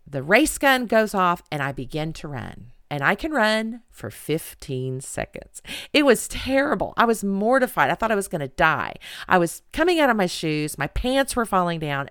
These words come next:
Everything was falling down. And I had to walk the rest of that one-mile fun run. But I vowed in that moment I was going to figure this out. I downloaded a Couch to five K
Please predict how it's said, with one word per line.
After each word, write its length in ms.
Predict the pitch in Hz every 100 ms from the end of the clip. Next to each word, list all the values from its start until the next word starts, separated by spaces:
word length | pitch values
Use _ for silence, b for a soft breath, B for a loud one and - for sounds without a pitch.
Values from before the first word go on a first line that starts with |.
| -
Everything 680 | 175 202 190 175 160 151 143
was 160 | 127
falling 380 | - 117 104 95
down. 340 | 82 57 52 - B B B B -
And 120 | 180
I 100 | 170
had 220 | 170 165 170
to 80 |
walk 500 | 156 160 143 - - - 180
the 140 | 143
rest 420 | 131 135 147 -
of 100 | 139
that 280 | 139 131 -
one-mile 680 | 143 135 135 131 131 123 127
fun 440 | - 139 131 131
run. 440 | 123 117 127 151 - _ _ _ b b b b b
But 100 | 190
I 120 | 196
vowed 680 | 156 196 202 240 269 285 262
in 240 | 226 226
that 200 | 214 -
moment 380 | 170 147 135 -
I 80 | 151
was 160 | 147 -
going 240 | 151 139
to 60 | 143
figure 260 | - 139
this 220 | 131 135 104
out. 240 | 107 - B B B
I 120 | 180
downloaded 840 | 170 196 190 233 247 175 135 135 135 -
a 100 | 151
Couch 600 | - - 185 208 - -
to 120 | 196
five 380 | - 160 165 170
K 300 | - 160